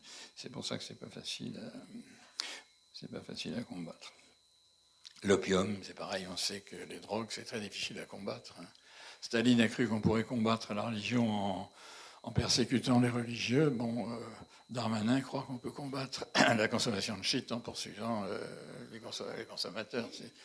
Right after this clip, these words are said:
c'est le même ordre de grandeur. Bon, alors maintenant, prenons les fake news en politique.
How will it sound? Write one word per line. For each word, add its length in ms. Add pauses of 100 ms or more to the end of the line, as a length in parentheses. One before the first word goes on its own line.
(100)
c'est 160
le 60
même 220
ordre 220
de 40
grandeur. 420 (1400)
Bon, 220 (120)
alors 180
maintenant, 280
prenons 280
les 140
fake 260
news 340
en 120
politique. 720